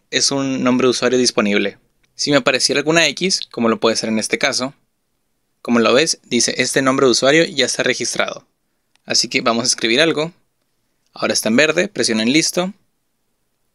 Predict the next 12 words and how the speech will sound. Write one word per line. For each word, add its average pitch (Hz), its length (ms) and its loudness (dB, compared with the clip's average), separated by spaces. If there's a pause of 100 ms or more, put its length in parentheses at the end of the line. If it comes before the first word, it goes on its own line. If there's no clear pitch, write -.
(240)
y 175 220 2
ya. - 240 -2 (520)
Ahora 143 360 2
si - 180 -4
yo 120 80 -2
quiero 143 200 0
cambiar 120 280 -2
el 127 100 -2
nombre 123 300 -2
de 110 180 -2
mi 131 100 -2
perfil, 175 480 -2